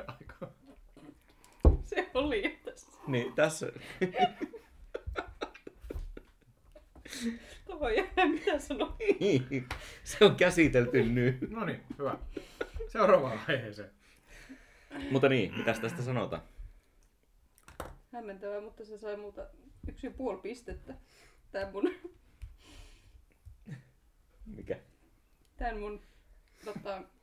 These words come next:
Speaker 2: <clears throat> systeemin mukaan. Mulla on tämmösiä hymiöitä täällä, että <laughs> jos se on niinku,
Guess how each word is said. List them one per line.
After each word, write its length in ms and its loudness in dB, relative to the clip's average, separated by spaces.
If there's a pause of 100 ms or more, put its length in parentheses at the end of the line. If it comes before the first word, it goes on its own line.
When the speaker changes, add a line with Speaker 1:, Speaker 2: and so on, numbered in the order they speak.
Speaker 2:
<clears throat> 800 -12
systeemin 500 -10
mukaan. 320 -14 (600)
Mulla 160 -8
on 80 -10
tämmösiä 400 -10
hymiöitä 480 -12
täällä, 400 -12
että 200 -20 (1080)
<laughs> 1000 -12
jos 240 0
se 100 2
on 100 0
niinku, 360 -6